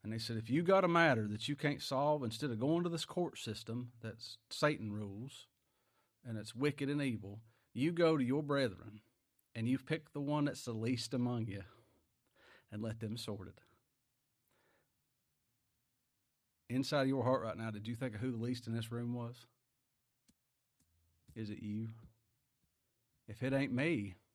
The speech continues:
I ain't in the right spirit. I ought to know better, don't I? That's what James said. You know better. That's just sin. That's pride. That's all it is welling up in me,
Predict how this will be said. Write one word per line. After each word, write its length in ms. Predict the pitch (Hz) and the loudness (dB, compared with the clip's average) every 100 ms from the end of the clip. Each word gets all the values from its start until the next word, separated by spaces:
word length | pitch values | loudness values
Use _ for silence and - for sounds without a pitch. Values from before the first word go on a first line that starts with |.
| _ _ _ _ _ _ _ _ _ _ _ _ _ _ _ - | _ _ _ _ _ _ _ _ _ _ _ _ _ _ _ -4
I 120 | 113 | -2
ain't 60 | 131 | -2
in 60 | |
the 60 | 113 | -2
right 200 | 117 107 | -4 -4
spirit. 380 | - 147 165 107 | -8 -6 -4 -2
I 40 | 127 | -2
ought 140 | 120 | -4
to 80 | 113 | -4
know 180 | 139 160 | -4 -4
better, 260 | 95 90 | -8 -10
don't 220 | 95 110 120 | -12 -14 -14
I? 80 | 104 _ | -18 _
That's 80 | 131 | -8
what 120 | 131 | -4
James 360 | 117 113 151 - | -2 -2 -2 -4
said. 140 | 98 | -6
You 120 | 131 143 | 2 2
know 180 | 139 | 2
better. 340 | 147 92 107 127 _ _ _ _ _ _ | -4 -6 -10 -14 _ _ _ _ _ _
That's 180 | 170 - | -6 -4
just 260 | 113 - | -6 -6
sin. 220 | - 156 | -4 -2
That's 140 | 143 156 | -2 -4
pride. 440 | - 165 143 107 | -2 0 2 0
That's 180 | 107 117 | -4 -4
all 180 | 147 160 | -4 -4
it 60 | |
is 120 | 151 113 | -4 -4
welling 220 | 110 104 | -4 -6
up 120 | 104 | -8
in 100 | 98 | -12
me, 240 | 98 98 | -12 -14